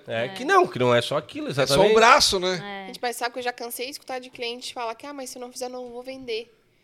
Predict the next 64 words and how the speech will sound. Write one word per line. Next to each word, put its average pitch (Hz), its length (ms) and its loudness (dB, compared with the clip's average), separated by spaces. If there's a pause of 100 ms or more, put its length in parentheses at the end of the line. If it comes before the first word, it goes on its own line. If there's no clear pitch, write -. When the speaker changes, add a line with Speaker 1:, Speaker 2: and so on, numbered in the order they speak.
(100)
Speaker 3:
Ah, 127 260 -8
é. - 40 -8
Speaker 4:
Olha 262 220 -4
como, 277 160 -4
Speaker 1:
Tá, 202 60 2
mas 180 200 0
e 190 80 2
como 196 180 -2
é 208 40 4
que 254 60 0
Speaker 4:
como 185 100 -4
Speaker 1:
vendia 165 340 2
antes? 127 340 -4
A - 80 -14
Speaker 4:
Então, 147 240 0
Speaker 1:
empresa 170 280 6
Speaker 4:
é - 20 4
Speaker 1:
surgiu 165 260 4
faz 151 180 2
um 143 60 4
Speaker 4:
é, 349 160 6
Speaker 1:
mês? 196 320 0
Speaker 4:
é 240 120 6
isso 320 260 0
que 330 220 -2
eu 320 120 4
acabo, 311 480 0
eu, 277 640 -2
Speaker 3:
Tem 151 140 -4
que - 60 -6
Speaker 4:
gente, - 80 -2
Speaker 3:
fazer 156 220 4
esse - 140 2
contraponto, 156 640 -2
realmente. 127 580 -4
Speaker 4:
é 254 60 2
porque 294 240 -6
daí 311 100 -2
o - 20 -8
que 359 120 -6
que 359 60 -20
o - 20 -20
pessoal 320 340 -6
acha? 202 300 -2
Acho - 100 -12
que 262 120 -10
agora 247 580 -2
que 294 240 -8
tu - 120 -14
só 247 200 -4
vai 208 260 -4
vender 240 540 -6
se - 120 -10
tu 294 80 -14
fazer 202 320 -12
dancinha. 202 640 -10
Mas 466 240 -6
não 523 180 -4
é 453 40 -2
isso. - 320 -8
Tu - 120 -20
tem 311 140 -10
que 311 60 -12
continuar 311 640 -6